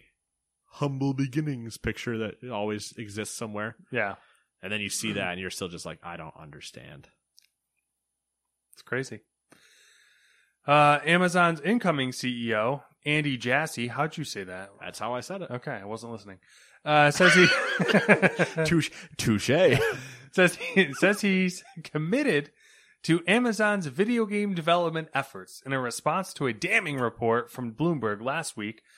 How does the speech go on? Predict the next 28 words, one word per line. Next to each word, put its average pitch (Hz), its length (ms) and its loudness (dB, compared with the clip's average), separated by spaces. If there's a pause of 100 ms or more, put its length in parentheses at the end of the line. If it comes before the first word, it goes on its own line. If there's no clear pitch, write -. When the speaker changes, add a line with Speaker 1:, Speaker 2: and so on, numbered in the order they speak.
(120)
Speaker 2:
about 131 220 0
the 113 80 -8
problems 160 640 -4
facing 113 400 -6
the 110 80 -10
team. 110 380 -8 (420)
Jassy 131 400 -4
wrote 127 340 0
in 120 100 -8
a 113 120 -4
staff 143 360 -6
email 139 380 -2
seen 190 320 -6
by 110 140 0
Bloomberg, 101 500 -8 (580)
quote, 202 400 2 (380)
"Some 247 320 2
businesses 185 560 -2
take 170 240 -4
off 143 240 2
in 139 80 -6
the 113 80 -4
first - 340 -6
year, 110 300 -6
others 196 300 -2
take - 320 -10 (180)
many 127 400 -2
years. 92 460 -14